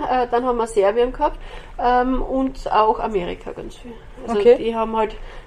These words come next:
Speaker 1: diese schönen Westernhüte machen die ja, also die haben richtig super schöne Qualitäten. Aber in Ös-, Österreich kriegst du gar nichts mehr, weil wir brauchen immer einen Stumpen, also wir brauchen immer so einen Rohling.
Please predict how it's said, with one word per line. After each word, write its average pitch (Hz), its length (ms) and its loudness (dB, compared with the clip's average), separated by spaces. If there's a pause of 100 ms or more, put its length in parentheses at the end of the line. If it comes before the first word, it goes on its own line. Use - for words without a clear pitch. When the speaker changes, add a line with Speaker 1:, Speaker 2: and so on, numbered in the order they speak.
(140)
Speaker 1:
diese 214 360 6
schönen 226 640 0
Westernhüte 262 760 -2
machen 262 300 -4
die 262 140 -4
ja, 262 160 2
also 214 200 -2
die 208 140 0
haben 190 140 -8
richtig - 260 -12
super - 260 -14
schöne - 220 -10
Qualitäten. - 640 -12 (440)
Aber 226 260 4
in 220 120 8 (220)
Ös-, 220 300 -2
Österreich 277 480 -10 (160)
kriegst - 240 -16
du - 60 -16
gar - 80 -14
nichts - 240 -18
mehr, - 100 -10 (140)
weil 214 260 0
wir 247 120 0
brauchen 226 360 4
immer 285 380 2 (240)
einen 254 100 -4
Stumpen, - 460 -4 (100)
also 214 140 -8
wir 220 60 0
brauchen 240 280 -4
immer 254 140 -2
so 269 80 -4
einen 233 100 -2
Rohling. 208 380 2